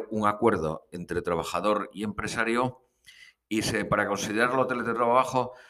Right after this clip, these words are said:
tienes que trabajar por lo menos dos días a la semana en casa. El Banco Santander quiere a-, a-,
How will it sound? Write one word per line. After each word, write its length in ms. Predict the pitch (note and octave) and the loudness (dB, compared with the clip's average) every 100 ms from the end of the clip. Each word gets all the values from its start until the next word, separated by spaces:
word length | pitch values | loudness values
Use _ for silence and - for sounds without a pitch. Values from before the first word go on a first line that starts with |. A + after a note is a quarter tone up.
| _ | _
tienes 260 | - A#2 A#2 | -6 -4 -4
que 80 | G2+ | -2
trabajar 440 | G#2+ G#2 B2 - | 0 0 -4 -2
por 160 | G#2 G2 | 0 2
lo 60 | G#2 | 0
menos 400 | A#2+ A2+ G#2 - | 2 0 -2 -10
dos 340 | F#2+ A#2 A2+ A2+ | -4 0 0 -2
días 340 | A2+ G2 E2+ | -2 -2 -4
a 60 | F#2 | -4
la 100 | F2+ | -2
semana 440 | - D#2+ C#2+ - - | -4 -6 -8 -12 -20
en 100 | D2 | -18
casa. 340 | - - - _ _ _ _ - - - _ - - | -16 -18 -20 _ _ _ _ -20 -20 -20 _ -20 -4
El 460 | A2+ A2+ A2+ A#2 A#2 | 2 4 6 4 6
Banco 280 | D#3 D#3+ | 4 4
Santander 640 | C#3+ C#3+ C3 C3+ D#3+ E3 - | 0 0 0 2 2 0 -2
quiere 480 | C#3+ C3 C3 B2+ B2 | 0 4 6 6 6
a-, 120 | A2+ | 6
a-, 600 | A2+ G#2 - - D#2+ C#2 | 6 2 0 -4 -8 -6